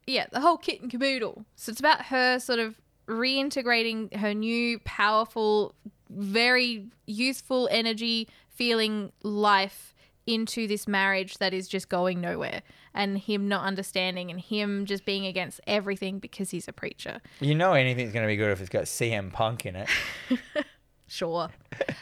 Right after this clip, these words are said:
Speaker 1: Um, but this, this film, like, it, I was a bit on the fence about it when I was first started watching it, but then the gore hits, the blood hits,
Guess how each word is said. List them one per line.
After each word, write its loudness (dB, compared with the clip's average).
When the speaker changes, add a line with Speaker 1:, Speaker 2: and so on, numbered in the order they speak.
Speaker 1:
Um, 4
but -4
this, -2
this -4
film, 4
like, 2
it, -2
I 2
was 0
a -6
bit 2
on 4
the -2
fence 0
about 4
it -20
when 2
I 4
was -2
first 2
started 4
watching -2
it, 0
but -4
then 2
the 0
gore 2
hits, -6
the -4
blood 2
hits, -6